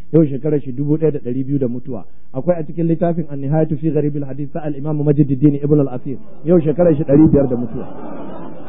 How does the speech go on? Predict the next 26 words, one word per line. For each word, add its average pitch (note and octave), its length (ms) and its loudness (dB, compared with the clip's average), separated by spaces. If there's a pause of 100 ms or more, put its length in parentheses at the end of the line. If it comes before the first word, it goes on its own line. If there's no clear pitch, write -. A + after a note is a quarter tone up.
(1000)
To, D#3+ 120 8
kuma A3+ 220 8
shi G3+ 160 4
kenan, F3 300 -4 (240)
"A, G3 140 6
mu G#3 140 10
ba G#3+ 160 6
ma G3+ 160 4
son G3 160 4
rikici, F#3+ 400 0 (180)
mu G3+ 120 6
ba A3+ 160 8
ma G#3 160 8
son A3 140 4
rikici." F#3 360 -2
Yau, B3 160 6
to, A3+ 180 4
me G#3+ 120 6
ya A3+ 80 8
jawo A#3+ 260 2
rikici? G3+ 380 -2 (440)
Dama C4+ 280 2
kai B3 140 6
ka C4 100 8
ja C4 160 6
rikici. G#3+ 380 4